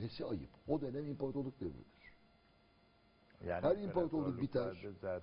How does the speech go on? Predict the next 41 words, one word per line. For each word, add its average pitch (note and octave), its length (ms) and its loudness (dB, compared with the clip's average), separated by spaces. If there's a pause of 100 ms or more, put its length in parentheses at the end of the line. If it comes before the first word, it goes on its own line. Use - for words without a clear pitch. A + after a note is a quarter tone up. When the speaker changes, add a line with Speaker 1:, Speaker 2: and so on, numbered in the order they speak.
Speaker 2:
zaten F#2+ 160 -8
olmaz. F2+ 160 -6
Speaker 1:
İbn C#3 200 2
Haldun'un C3 380 2
şeyi A#2 280 0
hepsinde C#3+ 380 -2
çalışmıştır. D#2 640 -6 (380)
Her C#3+ 120 4
imparatorluk A#2 580 2
sona F#2 260 -2
erer. D2+ 440 -8 (380)
Ve B2 100 6
bu D3 100 0
da D3+ 80 2
sona D3 240 0
ermiştir. F2 460 -6 (480)
Hatırlıyorsun D#3+ 400 -2
akşam C#3 280 -2
seyrettik C#3 320 -2
Sabiha A#2 360 0
Sultan'ın G#2+ 300 -6
Speaker 2:
En A2 220 2
Speaker 1:
şeyi. - 80 -6
Speaker 2:
güzel, G#2 440 0 (180)
e, G#2 260 -6 (220)
o G#2+ 240 0
Sabiha A#2 520 2
Sultan E3+ 540 -4
şey A#3 260 -4
Speaker 1:
Sultan D#3 180 0
Speaker 2:
diyor. F3 120 4
Speaker 1:
Vahdettin'in F3+ 420 0
Speaker 2:
O D#3 140 6
Speaker 1:
kızı F3+ 120 4
yani. E3 100 2
Speaker 2:
imparatorluk D#3 880 2
da A2 100 2
Türklerindi, A2+ 840 -2
bu G#3 140 0
cumhuriyetin E3 480 2
de - 40 -18